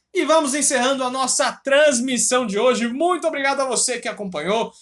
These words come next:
muito obrigado a você aí que também compartilhou, que curtiu essa transmissão.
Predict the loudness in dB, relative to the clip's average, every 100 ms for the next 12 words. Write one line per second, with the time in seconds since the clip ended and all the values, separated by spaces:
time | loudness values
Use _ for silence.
0 | _ -6 -4 -2 0 0 0 -2 -4 -2
1 | -2 -4 -6 -12 _ -14 -10 -6 -6 -6
2 | -6 -6 -6 -2 0 0 -2 -6 -4 -4
3 | -4 -6 -6 -8 -6 -6 -4 -4 -6